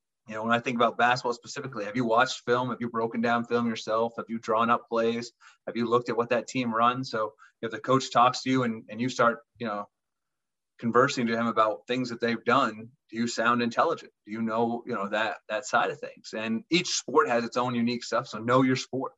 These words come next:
right? Know, um, your sport. I, I couldn't go sit down with a track and field coach and be able to talk about that 'cause that, that's not my sport.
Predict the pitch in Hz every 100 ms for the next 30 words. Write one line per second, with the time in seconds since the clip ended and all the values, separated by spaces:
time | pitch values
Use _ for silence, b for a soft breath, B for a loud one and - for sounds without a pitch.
0 | _ - 110 - 101 110 117 117 117 b
1 | b b _ 107 104 98 101 - 104 117
2 | - 117 131 147 127 123 123 120 127 120
3 | 120 120 113 107 104 - 104 123 113 123
4 | 131 - 110 110 110 110 107 - 110 107
5 | 123 127 117 117 - 120 127 123 117 -
6 | 120 -